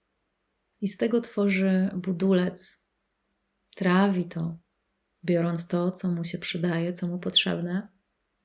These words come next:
i odpuszczając to, co go nie zasila. To fantastyczny,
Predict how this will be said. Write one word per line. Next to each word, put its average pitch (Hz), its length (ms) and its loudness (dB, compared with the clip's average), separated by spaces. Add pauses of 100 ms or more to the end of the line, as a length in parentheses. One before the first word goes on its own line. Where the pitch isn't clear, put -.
(400)
i 202 100 6
odpuszczając 185 720 2
to, 180 200 -2
co 233 140 -6
go 240 100 -2
nie 247 160 4
zasila. 202 580 0 (3000)
To 214 280 2
fantastyczny, 202 1080 -2